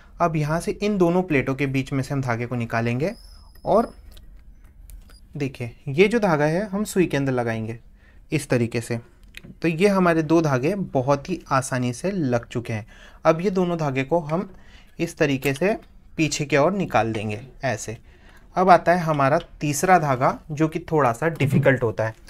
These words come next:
तो अब उस पर हम ध्यान देंगे कि तीसरा धागा किस तरीके से निकालना है।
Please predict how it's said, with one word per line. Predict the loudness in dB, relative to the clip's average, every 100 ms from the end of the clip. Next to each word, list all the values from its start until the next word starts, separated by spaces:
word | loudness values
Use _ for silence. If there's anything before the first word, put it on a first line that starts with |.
| -20 -20 -20 -20 -20 -2
तो | 2
अब | 4
उस | 2 2
पर | 2
हम | 2 4
ध्यान | 4 4
देंगे | 2 2
कि | 0 -2
तीसरा | 0 0 4 4
धागा | 6 4
किस | 4 0 0
तरीके | -2 -2
से | 0 0
निकालना | 2 0 -2
है। | -4